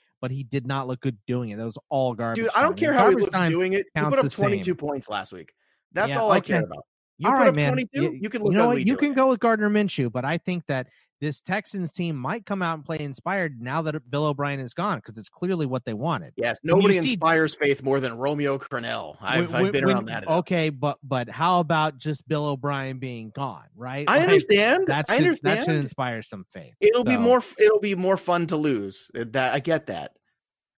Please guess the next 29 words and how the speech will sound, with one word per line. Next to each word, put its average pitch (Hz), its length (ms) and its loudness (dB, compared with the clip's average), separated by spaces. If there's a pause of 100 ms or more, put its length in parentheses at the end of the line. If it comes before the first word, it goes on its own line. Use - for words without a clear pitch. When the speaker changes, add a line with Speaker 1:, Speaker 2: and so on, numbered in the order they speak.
(240)
Speaker 1:
All 104 80 -10
right, 98 180 -8
I'm 147 100 0
Speaker 2:
And 202 60 2
Speaker 1:
not, 185 120 0
I'm 208 200 2
Speaker 2:
you - 20 0
Speaker 1:
not 226 140 4
Speaker 2:
know 226 80 6
Speaker 1:
in 208 40 4
Speaker 2:
what? 285 140 2
Speaker 1:
on 165 100 0
Min-, 143 140 -2 (420)
would, 185 140 2
Speaker 2:
You're 202 80 6
Speaker 1:
would 208 60 2
Speaker 2:
making 220 260 2
Speaker 1:
you 233 80 4
Speaker 2:
my 220 60 4
Speaker 1:
go 220 40 4
Speaker 2:
argument 220 360 2
Speaker 1:
with 180 100 -4
Speaker 2:
for 226 200 4
me 143 220 -4 (300)
because 170 260 -6
I'll 180 140 0
tell 196 180 0
you 196 140 2
what, 240 200 -2